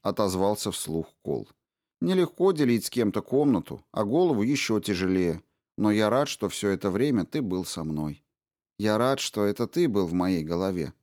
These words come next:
Что бы ни случилось, ты навсегда останешься моим самым лучшим другом».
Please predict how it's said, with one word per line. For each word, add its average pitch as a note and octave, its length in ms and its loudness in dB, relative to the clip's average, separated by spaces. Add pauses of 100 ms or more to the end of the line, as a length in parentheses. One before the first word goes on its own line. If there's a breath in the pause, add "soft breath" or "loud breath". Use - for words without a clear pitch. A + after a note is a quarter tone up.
(440)
Что - 240 0
бы B2+ 120 2
ни B2 80 4
случилось, A#2+ 680 -4 (600)
ты F3+ 120 2
навсегда D#3 480 2
останешься B2 580 0
моим G#2+ 320 2
самым C3 460 0
лучшим F#2+ 460 -2
другом». D#2 480 -6